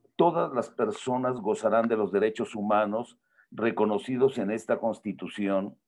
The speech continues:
y en los tratados internacionales de los que el Estado mexicano sea parte, así como de las garantías para su protección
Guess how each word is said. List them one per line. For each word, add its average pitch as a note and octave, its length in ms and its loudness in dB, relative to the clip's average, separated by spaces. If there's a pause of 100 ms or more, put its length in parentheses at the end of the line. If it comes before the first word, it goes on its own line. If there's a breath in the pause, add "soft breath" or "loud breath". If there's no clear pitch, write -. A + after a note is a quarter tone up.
(480)
y C#3+ 200 0
en D#3 100 0
los C#3 160 2
tratados A2+ 520 4
internacionales G#2 1120 0
de G2+ 100 4
los F#2+ 200 -2
que - 100 -4
el F#2+ 80 2
Estado A2 380 2
mexicano G#2 560 -2
sea G2 380 0
parte, F#2 540 0 (680 loud breath)
así C3+ 320 -2
como D#3+ 220 0
de C#3+ 80 4
las A#2 200 6
garantías A2 640 2
para F#2+ 220 2
su F#2+ 140 -12
protección A2+ 840 -2